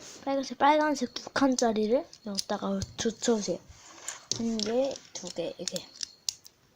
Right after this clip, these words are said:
여기다 반대편에다 또 붙여주세요. 그리고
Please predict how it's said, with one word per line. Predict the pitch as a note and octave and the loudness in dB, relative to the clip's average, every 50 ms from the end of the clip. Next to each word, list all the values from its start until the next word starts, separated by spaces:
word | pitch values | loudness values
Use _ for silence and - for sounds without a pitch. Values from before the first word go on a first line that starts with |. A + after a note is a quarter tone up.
| _ _ _ | _ _ _
여기다 | G3+ F#3 F#3 - | -12 -12 -12 -14
반대편에다 | - - F#3+ G#3 G#3+ G#3+ - - A3 G3+ G3+ F#3+ G3 F3+ - | -12 -8 -6 -4 -4 -6 -6 -4 -2 -2 -2 -2 -6 -8 -6
또 | - - - | -6 -8 -8
붙여주세요. | - - - - F3+ F3 - - - - - - _ _ _ - _ _ - - - - - - - - - - | -8 -14 -12 -12 -12 -14 -14 -16 -18 -18 -20 -20 _ _ _ -20 _ _ -18 -18 -18 -18 -18 -18 -18 -16 -16 -10
그리고 | - A3 A3 A3 A3+ C4 D4+ | -4 -2 2 6 8 8 8